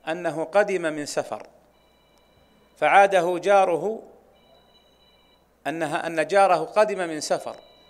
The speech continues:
فجاءه جابر يعوده، وكان قد كف بصره،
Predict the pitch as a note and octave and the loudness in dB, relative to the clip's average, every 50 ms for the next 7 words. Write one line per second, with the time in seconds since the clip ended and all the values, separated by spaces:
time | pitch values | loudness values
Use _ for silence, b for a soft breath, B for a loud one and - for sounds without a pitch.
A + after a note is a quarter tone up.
0 | _ _ - C#3+ C#3 D#3 F#3 G3+ G3+ - - D#3+ D#3 D#3+ D#3+ C#3+ D3 F3+ F3+ F3+ | _ _ -8 -6 -2 2 4 4 4 4 4 2 0 -2 -4 -2 0 2 2 2
1 | E3 E3 E3 E3 D#3+ D#3+ E3 E3 D#3 G#3 A#3 G3+ - A#2 G2+ - - - _ _ | 2 0 -4 -6 -6 -4 -4 -2 0 0 0 -2 -2 -4 -6 -8 -12 -20 _ _
2 | _ _ _ _ _ _ _ _ _ _ _ _ _ _ _ _ _ - - - | _ _ _ _ _ _ _ _ _ _ _ _ _ _ _ _ _ -18 -18 -10
3 | - E3 D3+ D3+ D3 C#3 - D3 C#3+ - - F#3+ F3 - - E3+ D3+ D#3 F3 E3+ | -4 -2 -2 -2 -2 -4 -4 -4 -4 -4 -4 -6 -6 -4 -2 -2 -2 -2 -2 -4
4 | - D3+ B2+ B2 A#2 - | -4 -4 -4 -6 -6 -8